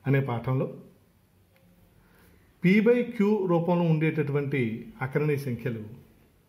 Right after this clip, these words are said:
దశాంశ రూపంలో కూడా ఉంటాయి అని మనకు తెలుసు. దశాంశ రూపాన్ని P by Q రూపంలోకి, P by Q రూపాన్ని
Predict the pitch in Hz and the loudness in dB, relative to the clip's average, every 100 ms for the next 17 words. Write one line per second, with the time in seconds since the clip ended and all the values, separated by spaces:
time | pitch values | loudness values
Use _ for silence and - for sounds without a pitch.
0 | _ _ - 139 208 214 196 170 165 151 | _ _ 0 2 4 2 2 0 0 -2
1 | 143 143 147 123 123 127 120 - - - | -2 -2 0 -2 0 0 0 -4 -14 -4
2 | 135 135 120 117 104 - 156 - - _ | 0 0 0 -6 -8 -8 -10 -12 -20 _
3 | _ _ _ - 131 175 190 190 190 180 | _ _ _ -2 0 2 2 4 4 4
4 | 180 175 165 135 139 170 165 143 135 123 | 2 2 2 0 2 0 0 -2 -2 -2
5 | 113 - 214 - - - - 190 214 214 | -4 -6 -8 -10 -20 -10 0 4 4 4
6 | 202 175 165 156 156 | 4 2 4 2 2